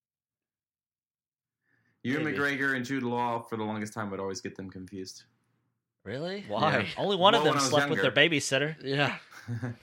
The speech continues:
Speaker 1: When I was younger.
Speaker 2: <laughs> That we
Speaker 3: Oh,
Speaker 2: know
Speaker 3: okay.
Speaker 2: about.
Speaker 1: Um, so the original cast will be including Catherine Waterston, Stun, uh, who was, of course, in Alien Covenant and probably might be a little upset she was in it.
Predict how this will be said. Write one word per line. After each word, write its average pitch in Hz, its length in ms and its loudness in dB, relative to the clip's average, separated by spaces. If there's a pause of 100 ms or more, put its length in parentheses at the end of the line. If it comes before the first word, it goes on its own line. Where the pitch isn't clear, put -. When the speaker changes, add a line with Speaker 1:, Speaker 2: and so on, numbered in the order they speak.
(120)
Speaker 1:
When 120 140 -4
I 120 120 -4
was - 420 -6
younger. 123 560 -6 (120)
Speaker 2:
<laughs> 120 100 -12
That 131 140 0
we 127 60 2
Speaker 3:
Oh, 135 120 6
Speaker 2:
know 127 100 4
Speaker 3:
okay. 123 100 -2
Speaker 2:
about. 107 200 0 (920)
Speaker 1:
Um, 131 420 0
so 123 120 -6
the 147 80 -2
original 175 380 -4 (320)
cast 160 500 -4 (100)
will 139 240 -4
be 123 220 -2
including 107 440 -4
Catherine 107 360 -4
Waterston, 107 560 -6 (680)
Stun, 117 400 -6 (500)
uh, 101 360 -2
who 104 140 -6
was, 101 260 -8 (160)
of - 140 -12
course, 95 320 -6
in 90 80 -6
Alien 90 280 -6
Covenant 95 440 -6
and 92 100 -12
probably 92 460 -6 (640)
might 87 240 -12
be 92 80 -8
a 80 40 -10
little 82 260 -10
upset - 340 -12
she - 100 -14
was 87 160 -14
in 82 80 -14
it. 87 120 -16